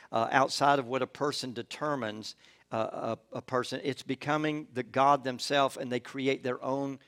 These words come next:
reality. So it's very, very interesting if you ever talk to somebody in New Age spirituality.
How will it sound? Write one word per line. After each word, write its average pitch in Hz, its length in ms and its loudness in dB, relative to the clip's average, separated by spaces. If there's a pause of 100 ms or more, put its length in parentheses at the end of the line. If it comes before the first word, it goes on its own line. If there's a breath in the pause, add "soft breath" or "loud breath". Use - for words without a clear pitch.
(120)
reality. 123 760 2 (200)
So 110 380 -8
it's 131 240 -6
very, 127 440 0 (300 soft breath)
very 135 300 2
interesting 131 480 -4
if 113 160 -8
you 123 160 -2
ever 120 180 -2
talk 123 380 0 (240 soft breath)
to 123 80 -8
somebody 123 360 0
in 117 80 -6
New 120 140 -4
Age 113 160 -6
spirituality. 123 840 -4